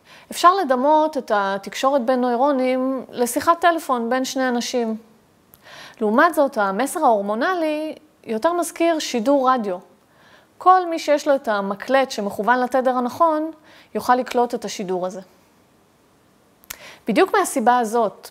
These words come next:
בגלל שהמסר ההורמונלי מתפזר בגוף בצורה כל כך נרחבת,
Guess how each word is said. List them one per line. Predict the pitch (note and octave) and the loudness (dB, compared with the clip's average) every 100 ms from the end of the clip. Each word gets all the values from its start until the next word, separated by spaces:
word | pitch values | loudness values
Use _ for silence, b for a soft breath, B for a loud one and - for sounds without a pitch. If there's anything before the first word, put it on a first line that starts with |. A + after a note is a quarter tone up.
| - | -12
בגלל | F#3 A3+ D#4 | -4 2 2
שהמסר | F4+ D4+ B3+ C#4+ | 2 -2 -2 -4
ההורמונלי | D4+ A3+ G3 G3+ A#3 C#4+ B3+ A3+ A#3+ - - - | 0 0 0 -2 0 0 0 -2 -4 -8 -16 -10
מתפזר | G#3+ - A3+ A#3+ D4+ | -10 -4 0 2 2
בגוף | B3+ B3+ C#4+ | 2 0 0
בצורה | A3 A3 A3 C4 | -4 -2 -2 -2
כל | B3+ | -2
כך | A3+ B3 | -6 -2
נרחבת, | B3+ G#3 - B3+ A3+ G#3+ - | -2 -2 -2 0 0 -2 -4